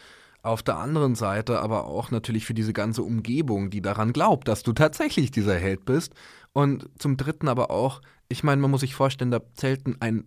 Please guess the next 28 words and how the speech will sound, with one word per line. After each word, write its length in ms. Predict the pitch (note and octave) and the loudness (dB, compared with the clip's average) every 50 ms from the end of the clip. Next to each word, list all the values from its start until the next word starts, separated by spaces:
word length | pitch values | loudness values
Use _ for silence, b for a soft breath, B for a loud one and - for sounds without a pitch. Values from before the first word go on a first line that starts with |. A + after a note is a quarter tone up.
| - _ | -8 _
paar 360 | - - D3 C#3 C3 B2 - | -8 -4 -2 0 0 -2 -2
hundert 500 | - - - - F3+ E3+ D#3+ C#3+ C3 - | -4 -12 -2 0 0 2 2 2 0 0
Aktivisten 560 | B2+ - - - - B2+ A#2+ - - A#2+ G#2+ | -4 -6 -6 -6 -6 -6 -6 -6 -6 -4 -2
in 60 | G#2+ | -2
deinem 100 | G#2 G2+ | -2 -2
Privatgrundstück. 920 | G2+ - A2 G2 G2 A2 B2+ - - - F#2 F2+ - - - E2+ F2 - - | -4 -4 -2 0 0 0 -2 -4 -6 -6 -6 -6 -6 -6 -6 -8 -8 -6 -6
Er 140 | - G#2+ A2+ | -4 -4 -4
hat 100 | A#2 - | -4 -2
sein 200 | - B2 A#2 - | -2 -2 0 0
eigenes 420 | - A#2 A#2 B2+ C#3 A#2+ - - | -2 -4 -4 -2 -2 -4 -4 -4
altes 400 | - G#2 A2+ - B2 A2+ - - | -6 -8 -4 -4 -4 -6 -4 -8
Kinderzimmer 640 | - - F3+ F#3 F3+ D3 A#2 - - - A#2+ G#2+ G2+ | -4 0 0 2 4 4 2 2 0 -2 -2 0 0
hergegeben 680 | G2 G2 G#2 F#2 F#2 F2 F2+ E2+ F2 F2 F2 F2 F#2 | -2 -2 -2 -4 -4 -6 -8 -10 -8 -8 -6 -6 -4
in 100 | F2 F#2 | -6 -4
seinem 220 | F2+ F#2+ F2 F2 - | -4 -2 -4 -4 -4
Elternhaus, 600 | - F#2 F#2 - F#2+ F2+ F2 F2+ F2 F2 F#2 - | -4 -6 -4 -4 -4 -4 -4 -4 -4 -4 -4 -4
dass 160 | - G2+ - | -6 -6 -4
die 100 | - A2 | -4 -2
da 120 | G#2 A2+ | 0 0
auch 240 | - - - C3 - | 0 0 -4 -4 -4
kampieren 500 | - - C3 A2+ - - - G#2 F2+ F2 | 0 0 0 0 0 -2 -2 -2 -2 -2
dürfen, 320 | D#2+ E2 E2 E2 - - F2 | -2 -4 -6 -6 -6 -8 -8
gerade 320 | F2+ F#2 F2+ E2 G2+ G#2+ | -6 -4 -4 -2 -2 -2
im 140 | G2 F#2+ F#2+ | -2 0 0
Winter, 240 | G#2+ A2+ - A#2+ G2 | -2 0 0 -2 -2
wenn's 220 | F#2+ F#2 - - | -2 -4 -6 -4
kälter 360 | - A2 A#2 B2+ C3 B2 G2+ | -2 -2 -2 0 0 -2 0
wird. 220 | G2 G#2 A2 - | 0 -2 -2 -2